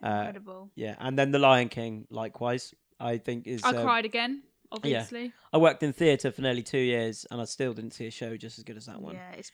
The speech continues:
Speaker 2: beautiful.
Speaker 1: Lion King's one of my f-, it's probably my favourite Disney film as well, but an amazing show. So, uh, like, Ed Sheeran obviously, uh, do-, isn't touring currently 'cause of, uh, current things going on in the world, and, uh, neither is The Lion King.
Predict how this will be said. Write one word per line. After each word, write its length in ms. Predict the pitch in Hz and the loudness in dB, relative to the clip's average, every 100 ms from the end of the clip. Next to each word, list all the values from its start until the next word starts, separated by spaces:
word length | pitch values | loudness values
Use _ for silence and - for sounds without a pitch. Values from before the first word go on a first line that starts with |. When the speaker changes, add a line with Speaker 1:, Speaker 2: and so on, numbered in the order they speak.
| - | -14
Speaker 2:
beautiful. 420 | 208 202 - - | -12 -12 -10 0
Speaker 1:
Lion 240 | 143 165 | 4 4
King's 220 | 165 160 143 | 2 0 0
one 100 | 139 | 2
of 40 | |
my 60 | 131 | 0
f-, 100 | - | 0
it's 180 | 131 127 | -2 -2
probably 200 | 190 180 | 0 2
my 60 | 160 | 2
favourite 260 | 151 131 | 2 2
Disney 220 | 123 107 110 | 0 -4 -6
film 240 | 113 104 | -8 -10
as 80 | 104 | -8
well, 260 | 107 113 - | -8 -10 -6
but 280 | 117 107 - | -6 -6 -8
an 120 | - 120 | -4 -2
amazing 340 | 117 110 110 | 0 -2 -4
show. 280 | - 113 107 | -6 -2 -2
So, 260 | 98 123 117 - - _ _ | -2 -2 -2 -6 -20 _ _
uh, 120 | 117 120 - - - | -4 -4 -10 -20 -8
like, 180 | 117 - | -4 2
Ed 140 | 151 | 2
Sheeran 280 | - 156 143 | 4 6 6
obviously, 360 | 135 120 135 127 | 4 2 0 0
uh, 80 | 127 - | 0 -2
do-, 120 | 135 131 | -2 0
isn't 220 | 123 127 | -4 -2
touring 380 | 139 127 120 120 _ | 0 0 -2 -6 _
currently 400 | 139 131 127 127 | 0 0 2 -2
'cause 200 | - 127 | -4 -10
of, 220 | 233 - | -10 -10
uh, 260 | 123 113 110 _ _ _ - | -6 -6 -6 _ _ _ -2
current 400 | 135 123 131 - | 0 0 -4 -2
things 260 | 139 131 | -2 0
going 160 | 147 131 | 0 0
on 120 | 127 | 0
in 40 | |
the 80 | 123 | 0
world, 340 | 120 117 117 - _ _ - | 2 4 2 -2 _ _ -6
and, 280 | 117 113 117 | -4 -2 0
uh, 280 | 113 113 - - _ _ | 2 0 -4 -14 _ _
neither 260 | 131 123 113 | -6 -4 -2
is 140 | 110 120 | -4 -6
The 200 | 110 120 | -4 0
Lion 260 | 120 120 | 0 0
King. 300 | - 113 107 | -2 -6 -6